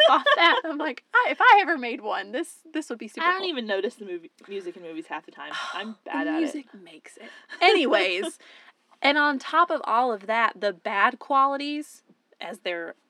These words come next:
Speaker 1: looked at in the movie, but actually more just the realistic qualities of these guys are either romanticized, where they're like, "Oh, it's cute that he's kind of a bad boy."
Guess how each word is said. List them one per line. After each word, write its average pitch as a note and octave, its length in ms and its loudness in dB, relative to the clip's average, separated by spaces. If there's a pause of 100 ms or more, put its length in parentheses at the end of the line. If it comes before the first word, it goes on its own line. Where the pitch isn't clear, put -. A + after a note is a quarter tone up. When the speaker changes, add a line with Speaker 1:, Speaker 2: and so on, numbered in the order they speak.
(340)
Speaker 1:
looked F#3+ 380 -10
at E3 180 -2
in G#3 80 -8
the F#3 80 -10
movie, F3+ 220 -8
but E3+ 180 -4
actually G3 400 -6
more F#3 340 -12
just - 300 -20
the F3 100 -14
realistic E3+ 760 -16
qualities D4+ 800 -8 (340)
of C#4 180 0
these D4 240 -4
guys C#4+ 460 0
are G#3 140 0
either G3+ 260 -4 (480)
romanticized, F3+ 680 -14 (720)
where A3+ 140 -8
they're A#3+ 120 -6
like, A#3+ 260 -6 (360)
"Oh, D#4+ 180 -6
it's - 160 -10
cute D#4+ 300 -8
that B3+ 100 -10
he's A#3 140 -10
kind G#3+ 200 -12
of F#3+ 80 -12
a F#3+ 60 -12
bad F3 300 -6
boy." C3 280 -8